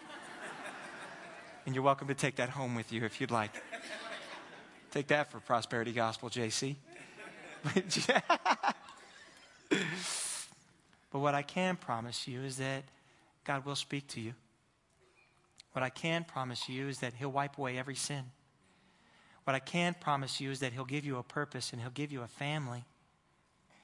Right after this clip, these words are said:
What I can promise you is that he will secure eternity for you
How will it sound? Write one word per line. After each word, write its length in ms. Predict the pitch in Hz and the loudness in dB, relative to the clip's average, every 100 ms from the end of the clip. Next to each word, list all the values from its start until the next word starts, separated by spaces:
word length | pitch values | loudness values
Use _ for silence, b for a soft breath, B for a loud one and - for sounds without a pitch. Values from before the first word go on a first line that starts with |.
| b b b b | b b b b
What 100 | 143 | 2
I 60 | 143 | 2
can 400 | - 175 175 175 | 2 4 4 2
promise 500 | - 135 123 120 - | 2 2 2 -2 -2
you 160 | 131 | -2
is 100 | 131 | 0
that 120 | 131 120 | 0 0
he 160 | 170 | -2
will 100 | 160 | 0
secure 520 | 131 127 - 160 156 | -2 -4 -4 0 0
eternity 580 | 147 123 - 160 156 139 | -2 -6 -2 -2 0 -4
for 360 | 123 - 143 143 | -8 -6 -4 -4
you 200 | 120 | -6